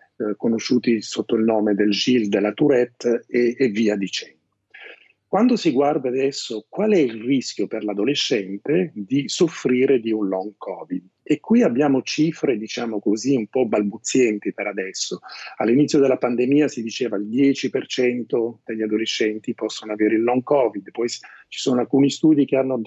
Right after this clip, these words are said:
suggerito il trenta per cento, addirittura uno studio italiano, ancora su centoventi pazienti,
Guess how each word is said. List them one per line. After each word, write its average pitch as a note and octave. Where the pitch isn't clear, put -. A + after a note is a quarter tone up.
suggerito C3+
il C#3+
trenta C3+
per F#2+
cento, G2
addirittura C3+
uno B2
studio C3
italiano, D3
ancora A#2
su -
centoventi A2
pazienti, D3+